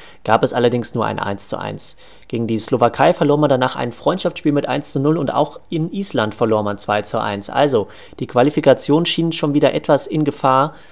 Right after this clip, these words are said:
zu geraten. Allerdings gab es danach ein, na, souverän möchte ich es nicht nennen, aber ein zwei zu eins gegen Kasachstan und gegen Lettland eben auch ein zwei zu eins. Zwei knappe Siege gegen die zwei schwächsten Mannschaften und damit war man dann auch schon fest qualifiziert für die Europameisterschaft. Die beiden letzten Spiele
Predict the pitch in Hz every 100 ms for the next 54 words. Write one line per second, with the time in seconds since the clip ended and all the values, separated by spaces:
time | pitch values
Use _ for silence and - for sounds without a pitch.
0 | - - 135 117 104 107 - 131 127 135
1 | 143 - 131 135 - 127 135 - 127 127
2 | 151 127 131 151 147 156 131 131 131 160
3 | 165 156 147 139 131 151 - 156 147 131
4 | 123 131 - 113 143 147 139 135 135 120
5 | 120 160 170 - 160 160 156 - - -
6 | - 151 151 135 127 135 143 131 127 -
7 | 143 - 110 - 113 110 - 113 113 -
8 | - 120 - 151 160 131 165 190 180 151
9 | 139 - 135 131 147 147 - 120 156 160
10 | 160 - 160 160 - - - 117 107 127
11 | 123 113 120 147 135 123 135 - 131 117
12 | 160 175 - 147 147 139 - 143 139 135
13 | 135 120 - 120 107 101 110 110 - 117
14 | 110 - 120 139 127 160 - 156 160 160
15 | 175